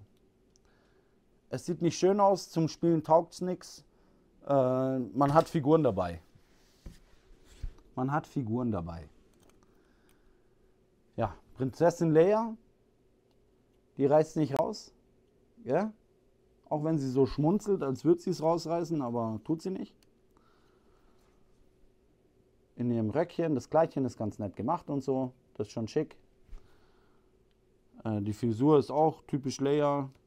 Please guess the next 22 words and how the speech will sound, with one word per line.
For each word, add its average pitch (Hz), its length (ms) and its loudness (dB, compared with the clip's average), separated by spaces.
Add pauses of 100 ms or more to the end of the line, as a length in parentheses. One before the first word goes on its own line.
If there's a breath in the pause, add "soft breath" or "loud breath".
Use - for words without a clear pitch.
(120)
Passt. - 440 -4 (440)
Ups. - 300 -10 (1160 soft breath)
Und 151 140 -2
sie 147 80 2
hat 143 80 4
eine 123 120 0
Wumme. 101 240 -2 (840)
Das 123 140 -4
ist - 40 -10
schon, 123 300 -2
das 113 140 -2
ist - 40 -12
schon 127 100 -6
ganz 127 220 0
gut, 120 300 -2 (580)
dass 101 180 -4
sie 117 80 -6
sich 107 140 -4
verteidigen 113 440 -2
kann 90 160 -8
und 85 100 -10
so. 78 160 -14